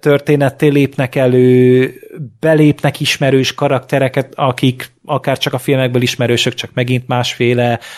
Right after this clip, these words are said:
megközelítésben. Ö, rengeteg helyszín van a játékban, megint csak egy csomó bolygóra el lehet jutni, azoknak mindnek különböző,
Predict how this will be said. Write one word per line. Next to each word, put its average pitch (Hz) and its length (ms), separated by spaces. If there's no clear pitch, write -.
megközelítésben. 117 1300
Ö, 127 840
rengeteg 151 760
helyszín 135 520
van 135 140
a 135 80
játékban, 127 540
megint 127 280
csak - 120
egy 127 100
csomó 135 400
bolygóra 131 600
el 123 240
lehet 120 420
jutni, 120 520
azoknak 127 460
mindnek 127 400
különböző, 127 1120